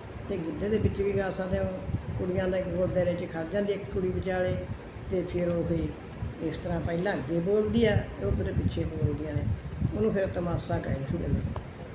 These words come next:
ਤੇ ਲਓ ਸੁਣੋ ਇਹ, ਤੇ ਤੁਸੀਂ ਸ਼ਾਇਦ ਇਹ, ਇਹ ਤਮਾਸ਼ਾ ਪਹਿਲਾਂ ਸੁਣਿਆ ਵੀ ਨਾ ਹੋਵੇ, ਤੇ ਸਾਥੋਂ ਹੀ ਸੁਣੋਗੇ। ਜਿਹੜਾ ਮੈਂ ਪਾਊਂਗੀ ਨੁਕਤਾ, ਉਹ ਵਾਲ ਝੜਦੇ ਨੇ, ਹੈ ਨਾ।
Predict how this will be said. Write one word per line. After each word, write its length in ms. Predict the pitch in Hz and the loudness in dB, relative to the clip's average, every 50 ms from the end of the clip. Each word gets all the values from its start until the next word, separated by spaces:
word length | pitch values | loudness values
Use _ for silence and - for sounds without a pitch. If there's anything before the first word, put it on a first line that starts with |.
| - - - | -12 -8 -4
ਤੇ 300 | 185 175 165 170 165 165 165 160 | 0 2 4 4 4 2 0 -2
ਲਓ 160 | 165 165 165 - - - | -2 -2 -2 -4 -6 -4
ਸੁਣੋ 320 | 165 156 160 165 165 165 | -4 -4 -2 -2 -2 -2
ਇਹ, 280 | 160 160 180 180 180 180 175 - - - - - - - - - - - - - - - | 0 2 2 2 2 0 -2 -6 -10 -12 -12 -10 -10 -10 -8 -8 -8 -10 -10 -10 -10 -8
ਤੇ 180 | - 151 147 151 156 - - - - - - - - - | -6 -6 -4 -4 -4 -2 0 2 2 4 4 2 0 0
ਤੁਸੀਂ 360 | 190 175 - 196 185 185 180 165 | -4 -2 0 0 2 2 2 2
ਸ਼ਾਇਦ 320 | - 185 180 175 170 180 | 4 4 2 4 4 4
ਇਹ, 200 | 175 170 180 175 - - - - - - | 4 4 2 2 0 -2 -4 -4 -4 -2
ਇਹ 100 | 180 175 | -4 -4
ਤਮਾਸ਼ਾ 380 | - 180 180 170 170 - 180 | -2 -2 -2 -2 -2 -2 -4
ਪਹਿਲਾਂ 300 | 170 170 170 170 180 185 | -4 0 0 0 0 0
ਸੁਣਿਆ 300 | 170 165 151 151 156 156 | -4 -4 -4 -2 -2 -2
ਵੀ 100 | 147 160 | -2 -2
ਨਾ 120 | 180 190 175 | -2 0 0
ਹੋਵੇ, 320 | 170 165 156 160 165 165 - - - - - - - - - - | 0 -2 -2 -2 -4 -4 -6 -8 -10 -8 -2 0 2 2 2 0
ਤੇ 100 | 170 160 - - | 0 -6 -4 -4
ਸਾਥੋਂ 300 | 156 - - - 180 175 | -6 -6 -4 -2 -2 -2
ਹੀ 60 | 175 | 0
ਸੁਣੋਗੇ। 460 | 185 180 185 185 190 190 196 190 - - - - - - - - - - 180 | 2 2 4 6 6 6 6 4 0 -2 -4 -2 -2 -2 -2 -2 -4 -2 -2
ਜਿਹੜਾ 600 | 156 165 180 180 180 202 214 220 214 208 208 - - - - - - - - - - - - | 0 2 4 4 6 6 6 6 4 4 0 -2 -4 -8 -10 -10 -10 -10 -10 -10 -10 -8 -4
ਮੈਂ 240 | 180 185 190 190 190 | 0 0 2 2 2
ਪਾਊਂਗੀ 840 | 190 - 190 190 190 190 185 185 185 190 185 185 180 175 175 170 170 - - - - - - - - - - - | 0 0 -2 0 0 0 0 0 0 0 0 0 0 0 0 -2 -2 -4 -6 -10 -10 -10 -6 -4 -4 -2 -2 0
ਨੁਕਤਾ, 580 | 302 320 - - - - - - 233 247 254 247 - - - - - - - - - - - - - - - - - - | 0 0 0 0 -2 -4 -2 2 2 2 2 2 0 -6 -8 -12 -12 -12 -12 -12 -12 -10 -8 -8 -8 -8 -8 -8 -4 0
ਉਹ 520 | - 214 185 165 202 208 202 196 190 185 - - - - - - - - - - - 156 156 165 | 2 2 2 4 4 2 4 2 0 -2 -4 -6 -8 -12 -12 -12 -12 -12 -12 -8 -6 -6 0 2
ਵਾਲ 300 | 185 185 180 180 185 190 | 4 4 6 4 4 2
ਝੜਦੇ 440 | - - 240 247 226 - - 202 190 | 2 2 0 0 0 0 0 2 2
ਨੇ, 120 | 175 170 | 2 2
ਹੈ 120 | 160 180 208 | 0 2 2
ਨਾ। 100 | 269 | 2